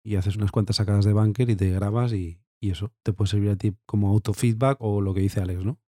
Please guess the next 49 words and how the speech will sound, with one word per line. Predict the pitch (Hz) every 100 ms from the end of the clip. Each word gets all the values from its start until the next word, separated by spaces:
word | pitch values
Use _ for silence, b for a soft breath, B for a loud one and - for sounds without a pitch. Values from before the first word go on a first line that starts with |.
| _ -
Poder | 101 101
enviárselas | 101 101 117 104 98
a | 107 104 95
tu | 107
profesor | 107 101 - 117 135
y | 135
que | - 98 92 92 _ -
esa | 95 104
sea | 107
un, | 101 113
un | 101
buen | 101 95
punto | 113 113
de | 107
partida | 101 98 110 107 113 113 _
sobre | - 117 98
el | 92
que | - 95 90 87 87 _ _ _
luego | 104 98 104
enfocar | 101 95 92
los | 92
entrenamientos. | 95 95 80 110 110 - _ _ _ _ _ _ _ _ -
Luego, | 143 143
obviamente, | 147 139 131
hay | 151 127
contras, | - 101 - 90 -
¿eh? | 139
También | 151 101 120 147 120
no | 110 98
todo | 107 104
es | 104 98 -
de | 110 104 104 98
color | 107 101
de | 98
rosas. | 101 117 160 -
Como | - 104
decíamos | 104 101 113 107
antes, | 113 110 139 143 - _ _ _ _ _ _ _ -
obviamente | 120 107 104 110
no | 110 120
es | 117 -
tan | 120
divertido | 113 110 98 110 110
jugar | - 107 104 107 101
solo | - 107 104
como | 101 101
jugar | 107 104
con | 104
gente. | - 127 127 185